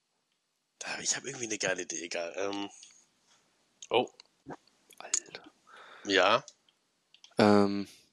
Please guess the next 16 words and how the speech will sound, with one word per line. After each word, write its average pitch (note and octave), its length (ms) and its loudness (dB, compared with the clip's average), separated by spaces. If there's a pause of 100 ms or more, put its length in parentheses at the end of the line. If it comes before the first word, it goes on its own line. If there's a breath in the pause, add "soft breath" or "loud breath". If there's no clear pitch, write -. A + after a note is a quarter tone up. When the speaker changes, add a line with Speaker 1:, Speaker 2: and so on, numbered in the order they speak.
(140)
Speaker 2:
ja, G2+ 180 0
Speaker 1:
Ja, G2 100 4
Speaker 2:
gibt's G#2+ 140 4
sonst C#3+ 160 2
Speaker 1:
es - 40 6
Speaker 2:
noch C#3+ 80 2
Speaker 1:
war D3+ 80 -2
Speaker 2:
irgendwas? D3+ 240 -2
Speaker 1:
grad, C3 160 -14
es - 140 -6
war A#2+ 160 -8
grad C#3+ 300 -14
hier, A#2+ 1000 -8
äh, - 40 0 (3250)
kleine - 320 -8
Speaker 2:
Hallo? A2+ 260 2